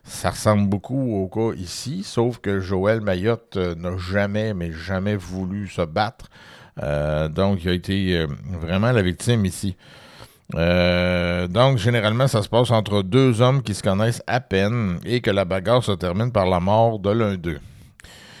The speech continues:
Et dans ce type de crime, euh, généralement, en tout cas, c'est assez rare, je me rappelle pas d'en avoir vu, euh, généralement, ça, ça présente seulement une scène de crime parce qu'il y a pas de préméditation.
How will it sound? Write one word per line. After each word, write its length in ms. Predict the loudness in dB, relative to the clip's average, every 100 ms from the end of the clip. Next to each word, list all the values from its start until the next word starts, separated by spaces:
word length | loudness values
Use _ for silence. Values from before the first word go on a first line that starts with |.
| -6
Et 160 | 2 6
dans 160 | 6
ce 140 | 6 4
type 260 | 4 2
de 120 | 4 2
crime, 500 | 2 2 4 2 2
euh, 600 | 4 4 4 2 0 0
généralement, 920 | 0 2 4 4 2 0 0 2 2
en 40 |
tout 80 | 0
cas, 140 | -2
c'est 180 | -2 -4
assez 300 | -6 0 2
rare, 480 | 4 6 6 4 2
je 80 | 0
me 80 |
rappelle 380 | 2 0 2 -2
pas 120 | 0
d'en 180 | 0 2
avoir 340 | 2 2 0 0
vu, 200 | -2 -6 -10 -20 -20 -8 2
euh, 920 | 6 6 6 6 4 4 2 2 2
généralement, 920 | 2 4 4 4 4 4 4 4 2
ça, 420 | 2 2 2 0
ça 180 | -2 -2
présente 520 | 0 2 4 4 2
seulement 400 | 4 4 6 4 4
une 200 | 4 4
scène 400 | 4 2 2 2
de 120 | 2 0
crime 400 | 0 -2 0 -4 -8 -20 -20 -10 2
parce 220 | 2 2
qu'il 280 | 0 2 2
y 60 |
a 80 | -2
pas 460 | -2 0 2 2 2
de 140 | -2
préméditation. 1080 | -4 -4 -4 -6 -6 -2 -2 -2 -4 -4